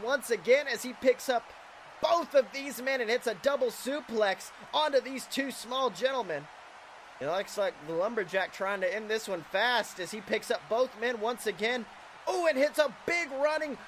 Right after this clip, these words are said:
Lumberjack slam onto both of them. Going for a pin. One, two. Oh, my God! Tibbs, it, uh, what's going on? It looks like some crazed fan has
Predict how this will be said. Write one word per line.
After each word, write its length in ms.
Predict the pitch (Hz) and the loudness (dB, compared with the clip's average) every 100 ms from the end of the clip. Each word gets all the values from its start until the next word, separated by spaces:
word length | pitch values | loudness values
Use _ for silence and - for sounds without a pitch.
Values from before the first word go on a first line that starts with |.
| - | -4
Lumberjack 600 | 269 320 302 - 302 269 | 0 2 2 4 4 4
slam 440 | - 254 294 320 294 | -4 0 4 4 4
onto 220 | 269 233 | 2 2
both 380 | 175 294 320 262 | 4 4 4 4
of 140 | 233 | 2
them. 180 | 214 214 - - - | 2 -2 -8 -18 4
Going 260 | 285 311 285 | 8 8 6
for 140 | 277 | 2
a 40 | 240 | 2
pin. 400 | - 302 302 208 | 8 10 8 4
One, 380 | 262 311 294 208 - - - - - | 4 4 0 -2 -14 -20 -20 -14 0
two. 400 | 285 320 330 262 - | 2 4 2 -2 0
Oh, 160 | 330 381 | 4 8
my 180 | 339 - | 6 6
God! 420 | 311 320 285 - - - - - - - - - - - - - | 4 6 6 4 -6 -18 -20 -20 -20 -20 -20 -20 -20 -20 -10 -2
Tibbs, 400 | 339 349 277 269 | 4 4 2 -6
it, 160 | 285 - 269 | -8 -8 -8
uh, 40 | 269 - 202 | -8 -8 0
what's 200 | 320 - | 0 2
going 280 | 339 320 294 | 4 6 6
on? 200 | 381 277 233 | 4 0 -4
It 260 | 233 - | -12 -6
looks 180 | 262 277 | -4 0
like 140 | 285 - - | -2 -2 -12
some 360 | - - 294 349 233 - - | -12 0 2 2 -2 -14 -2
crazed 400 | 254 330 330 - - | 2 2 0 -6 0
fan 260 | 254 320 311 | 2 4 2
has 160 | 208 | -6